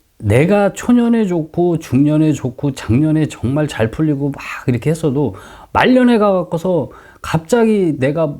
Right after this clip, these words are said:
완전히 망가지고 망하고 이렇게 되면은 그것처럼 추하고 불쌍한 게 없거든요. 내가 초년하고 초년에는 어차피 나는 젊은 사람들은 사서도 고생을 한다고 그래요.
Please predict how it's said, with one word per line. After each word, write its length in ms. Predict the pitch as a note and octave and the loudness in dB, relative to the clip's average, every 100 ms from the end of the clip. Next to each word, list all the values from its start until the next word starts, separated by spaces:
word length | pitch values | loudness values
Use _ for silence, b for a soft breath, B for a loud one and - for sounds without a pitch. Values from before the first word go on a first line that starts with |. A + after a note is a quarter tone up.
| - | -6
완전히 340 | C3 D3+ D#3+ | -2 0 0
망가지고 600 | B2+ G#2+ C#3+ D3+ C#3 C#3 | 0 0 0 0 0 -2
망하고 640 | B2 F#2 B2 D3+ C#3 C#3 B2+ | -2 -2 -2 -2 -2 -2 -2
이렇게 240 | B2+ C3 | -2 -4
되면은 480 | A2+ B2 B2 C#3+ B2 | -2 -2 -2 -4 -4
그것처럼 600 | - E3 G3+ - G3 E3+ | -2 0 -2 -2 -4 -4
추하고 420 | - - A3+ G#3 | -6 -4 -2 -2
불쌍한 400 | D3+ B2+ F3+ D#3 | -4 -4 -2 0
게 60 | C#3 | 0
없거든요. 640 | G#2+ F#2+ G#2 F#2+ F2+ E2+ E2+ B B B B B | -2 -2 0 0 0 -4 -8 B B B B B
내가 240 | - A3+ A3+ | 0 2 2
초년하고 680 | - B3 B3 A3+ G#3 G#3 | 2 2 2 2 2 0
초년에는 600 | F#3 C4 C#4 B3+ F#3+ F#3+ - | 0 0 2 2 0 -2 -2
어차피 420 | F#3+ C4+ B3 G#3 | -2 0 -2 0
나는 380 | D#3 G3+ F#3+ C3+ B B B | 0 0 0 -2 B B B
젊은 380 | - C#3 G#3 C4+ | -4 2 4 4
사람들은 720 | B3 A#3 A3+ F#3 E3+ G3+ F#2+ - _ _ _ _ _ - - - | 2 2 0 0 -2 -2 -6 -12 _ _ _ _ _ -20 -14 -10
사서도 460 | - A3+ C#4+ B3+ | -4 0 0 0
고생을 320 | G3 E3+ D#3 C#3 | 0 0 -2 -2
한다고 300 | C#3+ C#3+ A#2 | -4 -4 -4
그래요. 220 | F#2+ | -4